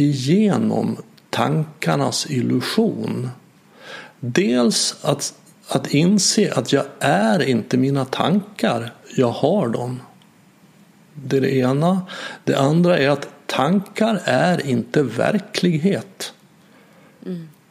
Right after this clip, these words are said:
Speaker 1: Tankar är berättelser eller, eller mentala fenomen i sinnet.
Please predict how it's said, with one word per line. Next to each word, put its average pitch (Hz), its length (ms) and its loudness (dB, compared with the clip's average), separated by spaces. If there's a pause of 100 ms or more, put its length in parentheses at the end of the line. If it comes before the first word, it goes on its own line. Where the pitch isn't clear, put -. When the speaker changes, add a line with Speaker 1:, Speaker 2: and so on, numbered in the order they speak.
(160)
Speaker 1:
Tankar 156 480 0
är 135 240 0 (140)
berättelser 113 920 0
eller, 120 260 -6 (240)
eller 135 500 0
mentala 135 920 2
fenomen 131 680 2
i 127 160 2
sinnet. 165 880 0